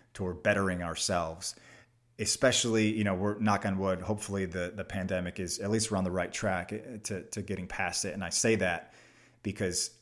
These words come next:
in the world before that, am I right? There was a lot more face-to-face interaction,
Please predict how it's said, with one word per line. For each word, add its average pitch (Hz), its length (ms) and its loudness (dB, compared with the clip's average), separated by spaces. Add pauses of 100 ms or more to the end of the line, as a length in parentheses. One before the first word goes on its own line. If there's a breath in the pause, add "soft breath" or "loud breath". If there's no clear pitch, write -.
in 110 140 4
the 104 80 0
world 110 360 4
before 143 400 8
that, 92 220 4
am 98 140 2
I 90 100 2
right? 95 320 4
There 98 100 0
was 90 140 -2
a 92 40 -2
lot 98 280 4
more 101 120 2
face-to-face 98 640 -2
interaction, 90 720 -4